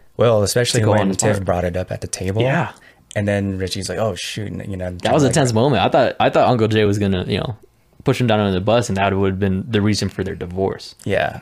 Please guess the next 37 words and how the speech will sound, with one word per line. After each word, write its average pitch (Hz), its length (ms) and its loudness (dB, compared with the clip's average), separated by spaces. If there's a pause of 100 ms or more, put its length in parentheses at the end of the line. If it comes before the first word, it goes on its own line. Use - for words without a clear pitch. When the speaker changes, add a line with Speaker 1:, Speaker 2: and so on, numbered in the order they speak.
(120)
Speaker 1:
but 95 280 -4
nope. 107 480 -6
Uncle 107 220 -4
Speaker 2:
No, 101 40 -4
Speaker 1:
Jay 143 220 0
Speaker 2:
he's 135 120 -4
Speaker 1:
still 113 200 -4
Speaker 2:
a 110 40 2
real 110 120 0
Speaker 1:
held 123 120 2
it 120 40 4
Speaker 2:
one. 104 80 2
Speaker 1:
down. 135 400 2
<laughs> 135 360 4
Still, 120 420 0
Speaker 2:
He's 101 140 -4
a 113 80 -2
real 123 160 -6
one. 113 280 -2
Speaker 1:
still - 280 -2
covered 113 380 0
up, 110 140 -2 (340)
covered 104 320 -2
for 113 240 -2
him. 95 320 -6
Speaker 2:
Yeah. 156 220 -6
Speaker 1:
So 90 320 0
he 98 400 -4
still 104 260 -2
loves 101 280 0
Richie, 92 280 -6
you 85 140 -8
know. 87 180 -8
It's, - 400 -12 (840)
it's - 120 -8
crazy, 104 320 0
everything. 87 440 -4